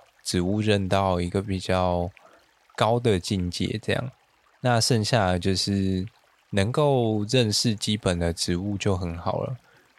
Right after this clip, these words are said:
而且我自己觉得像认树这种事情，假如说没有常在认，真的很容易就会忘记了。它需要常常的去复习，然后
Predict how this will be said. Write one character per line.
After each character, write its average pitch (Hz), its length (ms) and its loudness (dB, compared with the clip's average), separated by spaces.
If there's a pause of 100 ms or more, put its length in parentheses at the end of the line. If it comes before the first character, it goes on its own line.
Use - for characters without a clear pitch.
而 117 80 -2
且 135 140 4
我 85 140 2
自 120 120 -2
己 92 120 0
觉 87 240 -2
得 87 240 0
像 107 320 -2
认 104 200 0
树 98 200 -2
这 101 120 -2
种 95 160 -2
事 98 220 -4
情， 90 240 -8
假 85 180 -2
如 85 160 -2
说 98 200 -2
没 95 140 -2
有 87 120 0
常 85 260 -4
在 92 200 -2
认， 92 240 0
真 92 180 -2
的 - 300 -2 (420)
很 92 160 0
容 85 200 2
易 92 40 0
就 92 120 2
会 87 80 2
忘 85 260 -2
记 - 240 -6
了。 120 160 -4 (360)
它 143 140 2
需 - 160 -4
要 127 140 2
常 87 240 -4
常 - 320 -4
的 - 240 -4
去 - 200 -4
复 92 300 -8
习， - 440 -8
然 87 140 -2
后 90 320 0